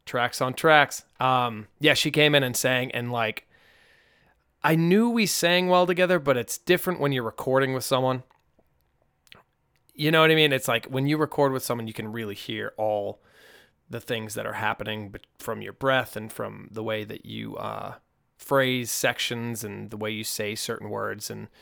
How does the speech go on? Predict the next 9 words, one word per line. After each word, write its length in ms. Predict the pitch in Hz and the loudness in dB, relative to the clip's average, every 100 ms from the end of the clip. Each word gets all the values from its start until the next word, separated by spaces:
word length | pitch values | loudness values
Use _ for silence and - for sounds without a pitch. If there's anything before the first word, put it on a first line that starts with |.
| - - - _ _ _ _ _ | -20 -20 -20 _ _ _ _ _
I 120 | 131 | 2
was 260 | 143 143 120 - _ _ _ _ | 4 2 0 -10 _ _ _ _
pleasantly 500 | - 165 190 202 196 | 0 4 4 4 2
surprised 720 | 185 - - 151 147 135 123 120 | 2 0 2 4 6 6 2 -6
with 120 | - | -10
how 360 | - 131 131 | -2 2 4
well 460 | 131 120 123 117 117 | 2 0 0 0 -2
Nicole 800 | 113 - 120 117 120 117 117 - _ _ _ _ _ _ - | -4 -6 0 2 4 2 -2 -8 _ _ _ _ _ _ -6
and 400 | 117 113 113 | -6 -6 -10